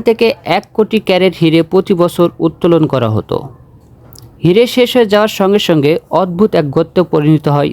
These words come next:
স্থানটি। এটার গভীরতা সতেরোশো বাইশ ফুট, চওড়া প্রায় ঊনচল্লিশশো ফুট। সুরক্ষার কারণে বর্তমানে মিরমাইনের উপর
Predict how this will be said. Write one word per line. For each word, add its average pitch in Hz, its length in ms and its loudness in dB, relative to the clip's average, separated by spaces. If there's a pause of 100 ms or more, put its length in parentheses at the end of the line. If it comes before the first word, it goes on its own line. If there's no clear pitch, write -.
(100)
স্থানটি। - 480 -4 (880)
এটার 175 260 0
গভীরতা 165 460 0 (420)
সতেরোশো 240 480 0 (120)
বাইশ 123 280 -2
ফুট, - 180 -6 (460)
চওড়া 208 300 2
প্রায় 196 300 -2 (360)
ঊনচল্লিশশো 135 640 0
ফুট। 95 160 -6 (460)
সুরক্ষার 214 580 0
কারণে 220 260 2 (120)
বর্তমানে 175 500 0 (300)
মিরমাইনের 220 640 2
উপর 160 240 2